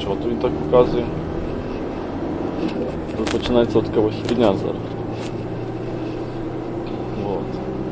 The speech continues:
А тим не менше, бо вночі я ставав десь годинка друга. Хотів спати. Не перекушу. Трохи перекусив,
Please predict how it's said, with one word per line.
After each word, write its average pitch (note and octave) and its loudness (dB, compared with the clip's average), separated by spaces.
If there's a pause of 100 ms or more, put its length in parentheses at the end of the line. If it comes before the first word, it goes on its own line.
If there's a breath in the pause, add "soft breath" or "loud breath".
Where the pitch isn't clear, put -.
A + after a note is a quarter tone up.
(1200)
А A#2+ 8 (100)
тим A#2 6
не A2 6
менше, B2 8
бо A#2+ 6
вночі A2+ 4
я C3 12
ставав B2 10
десь A2+ 4
годинка A2+ 10 (460)
друга. A2 10 (1200)
Хотів C#3 4
спати. D3+ 10 (1200)
Не C3 8
перекушу. A#2+ 8
Трохи B2+ 8 (100)
перекусив, C3+ 12